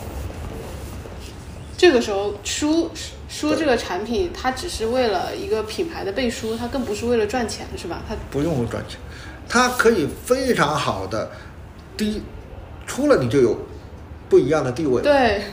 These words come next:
Speaker 2: 这是个很好的背书，而且在培训行业直接就可以守护你的价格了。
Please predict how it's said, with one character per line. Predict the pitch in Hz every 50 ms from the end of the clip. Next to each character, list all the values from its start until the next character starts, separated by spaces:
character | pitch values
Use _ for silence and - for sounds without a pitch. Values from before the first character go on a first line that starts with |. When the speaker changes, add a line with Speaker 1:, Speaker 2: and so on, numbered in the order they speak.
| -
Speaker 2:
这 | - 190
是 | 190 196
个 | 185 165
很 | 139 175 185
好 | 165 131
的 | 123
背 | 123 143 135 123
书， | - - 120
而 | 160 202 233
且 | 226
在 | - 208
培 | 190 - 156 170 175
训 | 208 202
行 | 147 135 127 143
业 | 139 127
直 | - - 143 170
接 | 165 214 214
就 | 220 202
可 | 180 - 165
以 | 147 127 120 - - - - - - - - -
守 | - - 135 117
护 | 113 - - 196
你 | 175 123
的 | - 117
价 | 120 120 175 - -
格 | - - 92
了。 | - -